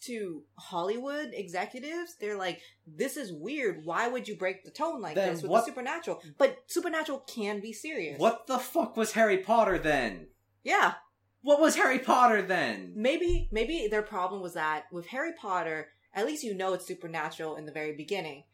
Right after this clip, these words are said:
Speaker 1: and then it becomes serious.
Speaker 2: Guess what? If you had seen any Tomb Raider game, you'd know it was supernatural from the beginning.
Speaker 1: And honestly, they actually did make Tomb Raider movies. They made two with
Speaker 2: Yeah,
Speaker 1: Angelina Jolie.
Speaker 2: guess what?
Speaker 1: I watched
Speaker 2: Those
Speaker 1: the first
Speaker 2: movies
Speaker 1: one.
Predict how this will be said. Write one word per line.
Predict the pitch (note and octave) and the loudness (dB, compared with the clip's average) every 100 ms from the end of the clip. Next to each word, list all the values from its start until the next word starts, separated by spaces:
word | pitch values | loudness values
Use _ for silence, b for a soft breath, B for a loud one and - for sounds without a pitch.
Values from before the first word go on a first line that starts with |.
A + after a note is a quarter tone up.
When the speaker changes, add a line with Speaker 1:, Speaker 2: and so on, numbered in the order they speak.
| _ | _
Speaker 1:
and | A3 C4+ | -6 -4
then | D4 | -4
it | A3 | -6
becomes | G#3 D#3+ - | -8 -14 -8
serious. | D#3+ C3+ - - | -8 -8 -12 -6
Speaker 2:
Guess | C4+ B3+ | -4 -2
what? | C#4 A3 | 0 0
If | D#3 | 0
you | A3 | -2
had | A3+ | -2
seen | - A3 - | -2 -4 -2
any | D#3 F3 | -4 -2
Tomb | F3+ G#3+ F#3 | -4 -2 -2
Raider | D#3 | -2
game, | C#3 C#3 C#3 | 0 -2 0
you'd | C#3 | 0
know | C#3+ C3+ D3+ | 2 2 0
it | D3 | 0
was | C3+ C3 | 0 -2
supernatural | D3+ C#3 C3 B2 - B2+ | -6 -4 -2 -2 -2 -4
from | B2 B2 | -4 -4
the | A#2 | -2
beginning. | B2 A#2 F2+ D2+ - _ _ _ _ _ _ _ _ _ _ _ - _ | -2 -2 -4 -12 -20 _ _ _ _ _ _ _ _ _ _ _ -20 _
Speaker 1:
And | F#3+ F#3 | -4 2
honestly, | F3+ B3+ C#4+ F4+ G4 G4+ _ | 2 2 0 -2 -2 -6 _
they | D#4 F4 | -2 0
actually | F4 F4 F4+ E4+ | 0 -2 -4 -4
did | F4+ E4+ | -4 -4
make | D4 - | -4 -6
Tomb | C4+ | -6
Raider | A3+ G#3+ F#3 | -2 0 0
movies. | F3 D3+ D3+ C#3+ - _ | -6 -8 -10 -12 -20 _
They | D#4 D#4+ | -8 -4
made | E4 - | -6 -6
two | F4 A#3 D#3+ | -2 -2 -2
with | E3 F3+ | -2 -2
Speaker 2:
Yeah, | |
Speaker 1:
Angelina | G3+ A#3+ B3 A3+ | 0 -2 -2 0
Jolie. | A#3 | 2
Speaker 2:
guess | C4+ F#3 | 2 4
what? | - - | 2 4
Speaker 1:
I | G3 | 2
watched | G#3+ A3+ | 6 6
Speaker 2:
Those | C4 C4+ | 4 4
Speaker 1:
the | C4+ | 2
first | C4+ | 2
Speaker 2:
movies | C#4+ D4 | -2 -2
Speaker 1:
one. | C#4+ | -4